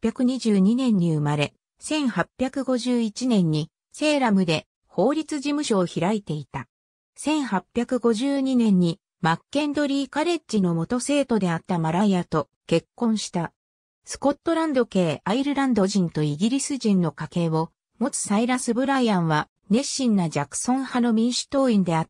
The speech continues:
た。州巡回判事に当選し、千八百六十六年にはセーラムの北にある五百二十エーカーの農場に家族を移し、マリオン軍の羨望の的であった十部屋もある家に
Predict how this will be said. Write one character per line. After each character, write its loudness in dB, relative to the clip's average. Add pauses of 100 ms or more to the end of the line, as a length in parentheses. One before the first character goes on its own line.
た。 -6 (640)
州 2
巡 0
回 -4
判 0
事 0
に 2
当 -2
選 0
し、 -6 (240)
千 -2
八 -2 (140)
百 -2
六 0
十 0
六 -2
年 2
に 0
は 2 (240)
セ 0
ー 0
ラ 2
ム 2
の 0
北 -4
に 2
あ 0
る 0
五 -2
百 0
二 0
十 -2
エ 2
ー -6
カ 0
ー 0
の 0
農 2
場 2
に 0
家 -2
族 0
を -4 (240)
移 2
し、 -4 (260)
マ 2
リ 2
オ 2
ン -2
軍 2
の 0
羨 0
望 0
の 0 (120)
的 -6
で 0
あ 2
っ -2
た -4
十 0
部 -4
屋 2
も 2
あ 2
る 0
家 0
に -4